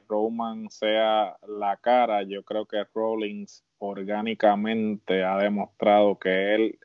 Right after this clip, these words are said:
él es la cara de la empresa. So, este, para bien o para mal, eh, con sus defectos y virtudes, pues Rollins ha, ha demostrado ser, este, la cara de la empresa.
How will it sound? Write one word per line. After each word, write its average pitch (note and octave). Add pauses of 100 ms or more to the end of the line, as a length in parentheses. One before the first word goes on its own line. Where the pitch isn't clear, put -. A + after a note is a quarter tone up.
(120)
él G#2
es G#2
la G2+
cara G2
de F#2
la F2+
empresa. F3+ (640)
So, F2+
este, F2+ (100)
para G2
bien G#2+
o A#2+
para A#2
mal, C#3 (840)
eh, F2
con F#2
sus F#2+
defectos G2+
y A2+
virtudes, A2+
pues F#2+
Rollins G2
ha, F#3
ha G3
demostrado G3
ser, F#2+ (180)
este, F2 (240)
la F#2
cara F#2+
de F2+
la F2
empresa. D#2